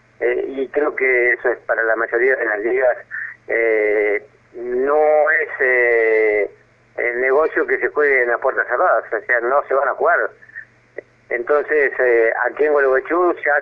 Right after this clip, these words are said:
se dio por terminado la temporada, no se va a jugar a lo que resta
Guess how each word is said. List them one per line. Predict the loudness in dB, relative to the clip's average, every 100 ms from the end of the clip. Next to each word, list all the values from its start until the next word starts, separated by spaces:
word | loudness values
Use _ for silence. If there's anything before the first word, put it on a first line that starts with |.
| -2
se |
dio | 0 0
por | -2 -2
terminado | -2 0 0 2
la | 2 0
temporada, | 0 0 0 0 -2 -6 -14 _ _ _
no | -8 -4 -2 -2
se | 0
va | 2 4 2 0
a | 0
jugar | 0 2
a | 2
lo | 0
que | 0
resta | -2 0 0 2 4 4 4 2